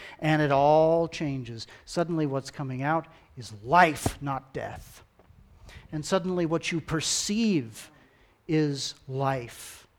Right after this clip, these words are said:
and death, and you realize what you need to do to build your relationships rightly. Will you pray with me? Lord Jesus, we need help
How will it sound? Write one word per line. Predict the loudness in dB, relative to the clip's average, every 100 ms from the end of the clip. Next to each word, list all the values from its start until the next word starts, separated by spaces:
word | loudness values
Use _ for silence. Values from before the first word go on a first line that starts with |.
| _ _ _ _ _ _ _
and | -8 -8 -4
death, | -4 -2 -6 -10
and | -8
you | -6
realize | -4 -2 2 2 2 0 -4 -14 -14 -4
what | -2 -2
you | -4 -2
need | 0 -2
to | -4
do | -4 -2 0 -2 -8 -20 -20 _ -14
to | -14
build | -2 2 2 0
your | -4
relationships | -2 0 -2 -2 -8 -12 -12 -14 -12
rightly. | -10 -10 -12 -18 -18 -20 -20 -20 _
Will | -8
you | -6
pray | -6 -4 -2
with | -2 -6 -12
me? | -14 -16 _ _ _ _ _ _ _ _ -20 -20 -20 _ _ _ _ -20 -2
Lord | 2 2
Jesus, | 0 -2 0 -2 -2
we | -4 -2
need | -2 -4
help | -4 2 2 2 -8